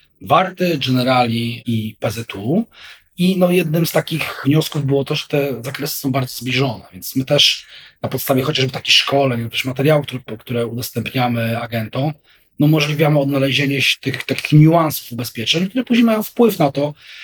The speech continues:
jakie odszkodowanie klient dostanie. No, a nasi agenci, no, największym dobrem naszych agentów jest to, żeby klienci byli zadowoleni. O to dbamy na co dzień, a my jako partner stabilny naszych agentów, to chcemy ułatwiać im tę pracę.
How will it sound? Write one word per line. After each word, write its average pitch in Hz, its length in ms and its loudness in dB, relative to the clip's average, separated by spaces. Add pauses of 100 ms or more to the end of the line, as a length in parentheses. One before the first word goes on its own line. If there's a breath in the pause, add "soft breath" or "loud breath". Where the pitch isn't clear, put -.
(200 loud breath)
jakie 139 440 2
odszkodowanie 127 540 -2
klient 127 240 -2
dostanie. 110 560 -6
No, 185 100 -4
a 170 200 -12
nasi 139 260 -4
agenci, 135 420 -4
no, 135 80 0
największym 135 400 -2
dobrem 131 280 0
naszych - 420 -8 (120)
agentów 113 360 -10
jest 113 160 -12
to, 120 80 -6
żeby 117 260 -8
klienci - 560 -6
byli 110 160 -6
zadowoleni. 104 800 -12
O - 60 -20
to - 40 -20
dbamy 82 300 -16
na 85 100 -16
co 110 160 -12
dzień, 131 220 -2 (600 loud breath)
a 110 100 -10
my 110 140 -8
jako 107 500 -12
partner 104 380 -8
stabilny 98 540 -10
naszych - 520 -6 (160)
agentów, 92 400 -14
to - 60 -20
chcemy 95 340 -10 (480)
ułatwiać - 520 0
im - 80 -20
tę - 140 -20
pracę. - 300 -16